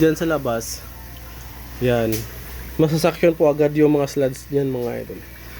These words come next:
Yan, so nagpakain po tayo ng asula. Kanina lang, first time po natin magpakain ng asula sa kanila, mga idol, dahil bumili po tayo kanina. So, ganito po,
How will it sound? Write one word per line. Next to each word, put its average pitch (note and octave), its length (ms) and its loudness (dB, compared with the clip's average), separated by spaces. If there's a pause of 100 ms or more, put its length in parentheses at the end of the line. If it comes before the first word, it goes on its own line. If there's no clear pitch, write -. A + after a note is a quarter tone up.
(400)
Yan, B2 160 4
so - 80 0
nagpakain C#3+ 400 4
po D3+ 80 0
tayo D3 140 6
ng C#3 100 2
asula. C#3 240 4
Kanina D3 320 6
lang, C#3+ 140 2
first D3+ 260 0
time D3+ 140 2
po D3+ 80 0
natin C#3+ 260 0
magpakain C#3 640 0
ng C#3 160 2
asula C3 320 2
sa C#3+ 80 -6
kanila, C3+ 280 0
mga B2 280 0
idol, C3 80 2
dahil C3 160 0
bumili C#3 240 4
po B2+ 160 -2
tayo A#2+ 160 0
kanina. A#2+ 320 0 (720)
So, C#3+ 400 4
ganito E3+ 320 2
po, D#3+ 320 0